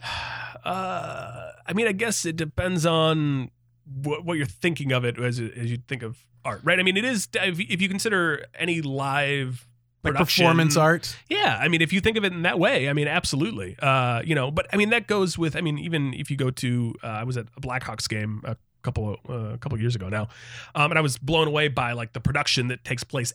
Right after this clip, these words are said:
Speaker 2: Oh,
Speaker 1: at
Speaker 2: yeah.
Speaker 1: these games. So it's not just, you're not just watching a hockey game. You, there, there's, there's lights and there's video and there's projections, and it's, it's a whole
Speaker 2: Mm-hmm.
Speaker 1: experience, right? And this is what pro wrestling does, but times a thousand, right? Um, and so I, I think that it's definitely,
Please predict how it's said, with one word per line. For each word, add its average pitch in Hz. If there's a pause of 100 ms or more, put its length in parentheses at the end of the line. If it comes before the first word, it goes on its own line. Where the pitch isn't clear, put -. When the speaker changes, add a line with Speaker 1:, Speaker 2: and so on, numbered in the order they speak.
Speaker 2:
Oh, 131
Speaker 1:
at 120
Speaker 2:
yeah. 120
Speaker 1:
these 117
games. 147
So 160
it's 143
not 202
just, 180
you're 156
not 202
just 139
watching 139
a 113
hockey 151
game. 117
You, 120
there, 113
there's, 107
there's 101
lights 190
and 135
there's 107
video 151
and 113
there's 104
projections, 143
and 131
it's, -
it's 160
a 120
whole 175 (180)
Speaker 2:
Mm-hmm. 110
Speaker 1:
experience, 113
right? 147 (360)
And 190
this 233
is 170 (160)
what 156
pro 165
wrestling 165
does, 135
but 127 (280)
times 113 (140)
a -
thousand, 113 (160)
right? 101 (120)
Um, 123
and 139
so 190
I, 175
I 160
think -
that 170
it's 151
definitely, 135